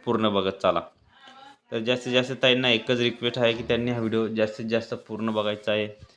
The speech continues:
आणि जास्तीत जास्त, अ, लाडक्या बहिणीपर्यंत हा व्हिडिओ तुम्ही पोहोचवत राहा. ठीक आहे,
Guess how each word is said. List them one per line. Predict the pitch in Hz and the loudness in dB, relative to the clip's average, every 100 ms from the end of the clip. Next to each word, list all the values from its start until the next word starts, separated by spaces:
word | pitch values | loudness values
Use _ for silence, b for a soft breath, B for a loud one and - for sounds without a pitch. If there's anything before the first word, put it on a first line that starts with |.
| b _ - | b _ -10
आणि | 117 | -6
जास्तीत | 117 117 - 117 | 0 0 0 -2
जास्त, | 117 117 131 | 0 0 0
अ, | 131 - - 110 | -2 -2 0 2
लाडक्या | 107 113 - 127 | 4 2 2 -2
बहिणीपर्यंत | 120 117 110 104 107 | 0 -2 -2 -2 -2
हा | 107 | -2
व्हिडिओ | 104 101 | -4 -4
तुम्ही | 107 127 | -4 -6
पोहोचवत | 131 120 107 98 | 0 0 2 -4
राहा. | 92 - | -4 -4
ठीक | - | -6
आहे, | 160 | -6